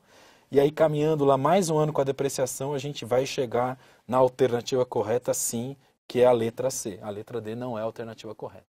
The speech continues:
Então é um tipo de questão aí que envolve uma questão trabalhosa, mas são conceitos que são aqueles conceitos relacionados a imobilizado, conceitos relacionados ao valor recuperável, ok? Bom, pessoal, a gente concluiu então,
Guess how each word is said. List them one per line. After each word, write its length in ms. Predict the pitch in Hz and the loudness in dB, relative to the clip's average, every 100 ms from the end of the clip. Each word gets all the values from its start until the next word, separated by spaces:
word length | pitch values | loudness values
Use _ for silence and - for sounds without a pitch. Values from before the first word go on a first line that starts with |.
| _ | _
Então 180 | - 170 | -8 -6
é 40 | 175 | -6
um 40 | |
tipo 260 | 147 160 151 | -8 -10 -10
de 80 | |
questão 440 | 147 147 - 143 135 | -4 -4 -2 -4 -2
aí 260 | 131 123 - - - - _ - _ | -2 -6 -10 -20 -20 -20 _ -20 _
que 440 | - 135 123 113 101 147 | -6 -2 0 -2 -6 -6
envolve 560 | 147 110 131 127 123 | -4 4 6 6 4
uma 140 | 120 117 | -4 -4
questão 320 | 131 - 123 | -8 -8 -6
trabalhosa, 640 | 143 143 180 147 196 220 | 0 4 6 6 4 4
mas 220 | 226 240 | 0 -2
são 180 | - 247 | -2 -4
conceitos 480 | 247 220 - 208 208 | -4 -4 -2 -2 -4
que 80 | - | -12
são 180 | 233 214 | -8 -8
aqueles 280 | 202 185 | -6 -8
conceitos 440 | - 196 - 165 - | -8 -10 -8 -8 -2
relacionados 520 | 175 156 156 135 139 | -2 -2 -4 -6 -4
a 40 | |
imobilizado, 800 | 143 147 139 143 113 110 117 127 _ _ _ _ | -6 -6 -8 -10 -6 -6 -6 -10 _ _ _ _
conceitos 380 | - 131 127 - | -8 -6 -6 -6
relacionados 580 | 127 117 127 110 117 110 | -6 -6 -8 -8 -6 -4
ao 240 | 110 120 _ _ _ _ _ _ _ _ - - | -2 -4 _ _ _ _ _ _ _ _ -20 0
valor 320 | 123 113 117 | 0 2 -2
recuperável, 600 | 120 - 131 95 104 107 | -4 0 0 0 -10 -18
ok? 280 | - 180 208 _ _ _ _ _ _ _ _ _ _ | -6 -4 -4 _ _ _ _ _ _ _ _ _ _
Bom, 140 | 190 190 | 6 6
pessoal, 500 | 160 - 156 110 98 - | 6 6 6 6 4 -6
a 120 | 135 | -4
gente 600 | 165 165 175 151 127 107 - | -4 -6 -2 -2 -2 -4 0
concluiu 600 | 180 180 165 147 175 143 | 0 2 2 4 2 0
então, 500 | - 139 127 107 | 2 2 2 -4